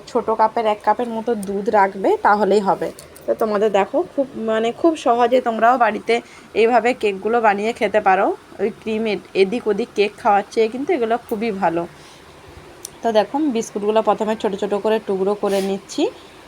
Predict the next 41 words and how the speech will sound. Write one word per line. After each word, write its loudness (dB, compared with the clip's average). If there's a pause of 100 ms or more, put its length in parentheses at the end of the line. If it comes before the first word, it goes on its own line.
(220)
কারণ 4
বিস্কুট -4
মিক্সিতে -2
একেবারে 4
যদি -2
অমনি -2
অমনি -4
গোটা 2
গোটা 2
দিয়ে -6
দিই, -4
তাহলে 2
কোনো -4
প্রবলেম 0
হতে -2
পারে। 2
ওই 0
জন্য -4
একটু -10
ছোটো -14
ছোটো -6
করে -4
টুকরো -4
করে 0
দিলাম -2
হাতে, -2 (420)
তারপর 2
এগুলো 2
ভালো 0
করে 0
মিহি -2
করে 0 (500)
বেটে 0
নেব। -2 (2500)
দেখো, -4
আমি -6
সব 2
একে -2
একে -4
করে -4
নিচ্ছি। -8